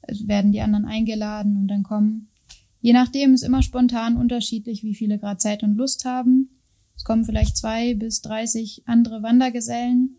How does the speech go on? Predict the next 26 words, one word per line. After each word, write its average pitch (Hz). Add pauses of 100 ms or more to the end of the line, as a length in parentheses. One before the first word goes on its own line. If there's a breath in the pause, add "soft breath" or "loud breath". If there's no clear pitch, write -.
(120)
äh, 220
zu, 208 (280)
zu 233
einem 208
nach 202
Hause. 311 (920)
Äh, 247 (960)
wird -
ein - (440)
kleines 208
Fest 285
gemacht 277
natürlich. 247 (600)
Und 220
dann 208
geht 208
man 202 (240)
zum 214
Ortsschild. 226
Dort 202
verabschiedet 226
man 226
sich 214
von 226
seiner 208
Familie 226